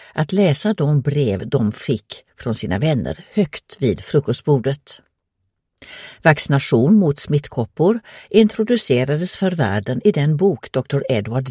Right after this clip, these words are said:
Jenner gav ut år sjuttonhundraåttionio. Bayern gjorde vaccination obligatorisk artonhundrasju,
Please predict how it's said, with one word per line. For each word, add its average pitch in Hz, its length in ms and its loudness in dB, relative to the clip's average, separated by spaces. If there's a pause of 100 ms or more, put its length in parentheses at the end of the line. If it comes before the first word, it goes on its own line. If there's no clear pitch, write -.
Jenner 135 500 -2 (340)
gav 196 220 4
ut 120 340 0
år 104 320 2
sjuttonhundraåttionio. 139 1300 0 (880)
Bayern 131 680 2
gjorde 190 340 2
vaccination 135 800 -2
obligatorisk 131 960 -2
artonhundrasju, 143 1040 -2